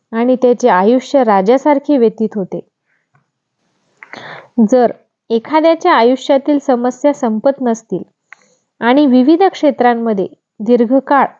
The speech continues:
लाभदायक परिस्थिती उद्भवत नसेल,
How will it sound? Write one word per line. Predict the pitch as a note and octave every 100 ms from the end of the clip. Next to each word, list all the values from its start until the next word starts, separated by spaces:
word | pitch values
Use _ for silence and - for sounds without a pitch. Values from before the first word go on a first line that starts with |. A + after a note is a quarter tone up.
| _
लाभदायक | G#3+ G#3+ A3+ C4 C#4 C#4 D4
परिस्थिती | - B3 A#3 A3+ - A3+ G#3 - _ _ -
उद्भवत | A#3 G#3 D4 E4 D#4
नसेल, | B3 A3+ F3+